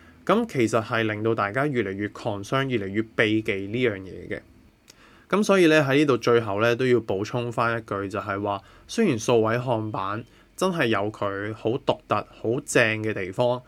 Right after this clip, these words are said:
但係亦都因為近呢幾年一啲風潮嘅問題啦，又或者大家比較 concern 嘅議題呢，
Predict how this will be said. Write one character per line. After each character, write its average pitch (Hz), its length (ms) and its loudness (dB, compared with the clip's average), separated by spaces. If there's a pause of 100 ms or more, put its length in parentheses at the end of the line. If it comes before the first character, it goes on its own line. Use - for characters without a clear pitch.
(340)
但 139 140 4
係 143 240 2
亦 139 160 2
都 185 220 6
因 185 100 2
為 143 140 2
近 117 260 0
呢 151 60 0
幾 120 140 -2
年 110 300 -2
一 127 40 -2
啲 156 160 2
風 160 280 -2
潮 135 200 -4
嘅 104 140 -4
問 104 260 -6
題 98 240 -6
啦， 135 260 0
又 123 100 -2
或 107 140 -2
者 113 200 -2
大 104 200 -4
家 131 100 2
比 123 140 -2
較 110 220 0
concern 120 640 -2
嘅 120 140 -4
議 98 200 -8
題 101 240 -8
呢， 110 160 -2